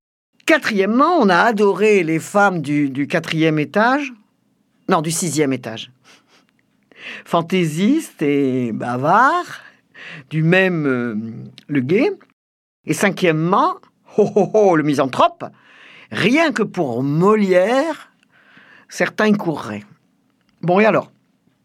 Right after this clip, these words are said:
Alors, il faut avaler le numéro luchinien. Là, le personnage est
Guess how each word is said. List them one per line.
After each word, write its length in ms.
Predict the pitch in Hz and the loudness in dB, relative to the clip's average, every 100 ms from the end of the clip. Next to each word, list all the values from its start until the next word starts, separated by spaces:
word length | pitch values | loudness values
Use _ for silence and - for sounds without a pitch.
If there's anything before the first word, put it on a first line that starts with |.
| _ _ _ _ - | _ _ _ _ -4
Alors, 200 | 190 180 | 0 0
il 60 | 165 | 0
faut 160 | 180 | 0
avaler 420 | 185 180 185 196 | 0 2 2 4
le 120 | 202 165 | 2 2
numéro 840 | 180 220 240 208 190 180 208 202 | 2 2 4 4 4 4 4 2
luchinien. 1080 | 175 180 220 240 - 208 202 180 147 117 123 _ _ _ _ _ | -2 -2 0 -2 -2 0 2 2 2 0 -6 _ _ _ _ _
Là, 140 | 208 233 | 2 2
le 140 | 202 | 2
personnage 720 | 196 170 - 170 190 196 190 - _ | 0 -2 -2 0 2 2 0 -6 _
est 220 | 170 180 | -4 -4